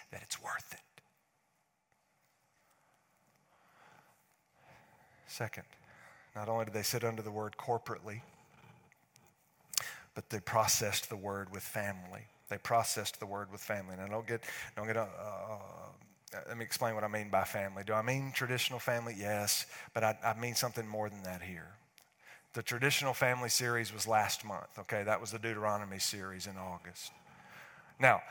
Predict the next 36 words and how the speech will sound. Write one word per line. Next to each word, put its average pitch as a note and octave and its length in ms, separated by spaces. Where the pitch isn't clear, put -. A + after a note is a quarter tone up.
do B2 100
I C#3+ 100
think D3 340
that C3 140
Billy C#3 240
Junior C#3 500
and A2+ 320
Sally C3 360
Sue C3 320
had B2+ 240
something C3 300
to A#2 60
say B2+ 200
to B2+ 80
Mom B2 240
and A#2+ 80
Dad B2 200
and B2 100
had B2 120
some A#2 120
questions B2 440
on B2 120
the B2 60
way A#2+ 120
home B2 260
after B2 240
Nehemiah B2 560
eight B2 160
happened? B2+ 420
Why C3+ 720
did A#2+ 180
Ezra C3+ 460
go B2+ 260
on C3+ 520
and C#3 340
on C3+ 520